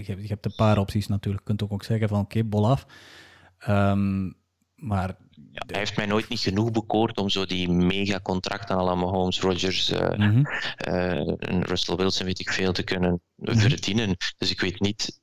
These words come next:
Speaker 2: wat hij van zichzelf vindt. Hij is al eigenaar van het stadion, of hij woont al in het stadion, zoals de reclame
Speaker 1: <laughs>
Speaker 2: is. Zo,
Speaker 1: Volgens
Speaker 2: vind ik wel een van de betere
Speaker 1: Ja.
Speaker 2: die er bestaan, moet ik zeggen.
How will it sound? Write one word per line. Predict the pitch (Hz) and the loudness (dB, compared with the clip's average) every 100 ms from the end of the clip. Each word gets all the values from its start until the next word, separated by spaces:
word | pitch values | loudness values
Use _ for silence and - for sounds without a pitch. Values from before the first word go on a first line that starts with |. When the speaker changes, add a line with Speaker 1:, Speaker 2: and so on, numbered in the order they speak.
| - | -6
Speaker 2:
wat | 98 | -4
hij | 98 | -2
van | 92 90 | 0 2
zichzelf | 87 - 101 110 | 2 2 2 2
vindt. | 95 90 | 0 0
Hij | 95 | 0
is | 90 | 0
al | 92 90 - | 2 2 0
eigenaar | - 98 98 95 90 | -2 -2 0 0 0
van | 90 | 0
het | 87 | -2
stadion, | - 92 104 104 | -2 0 0 0
of | 95 | 2
hij | 90 | 2
woont | 98 95 | 2 0
al | 95 | 0
in | |
het | 92 - | 0 -2
stadion, | - 95 98 92 | -2 0 0 4
zoals | 98 | 6
de | - | 8
reclame | 170 - 92 92 | 6 6 4 6
Speaker 1:
<laughs> | 175 | 2
Speaker 2:
is. | |
Zo, | - 147 | 2 4
Speaker 1:
Volgens | 143 143 127 - - - | 6 4 2 -4 -10 -10
Speaker 2:
vind | - 104 | -4 -4
ik | 92 | -2
wel | 98 | -2
een | 98 | 0
van | 98 | 0
de | 92 | 0
betere | 85 92 90 92 90 92 | -2 -4 -4 -2 -2 -4
Speaker 1:
Ja. | 123 110 - | -2 -2 -4
Speaker 2:
die | - | -8
er | - 90 | -4 -2
bestaan, | 85 - 92 95 | -2 -2 0 0
moet | 101 | 0
ik | 98 - | -2 -4
zeggen. | 95 98 95 | -2 -2 -4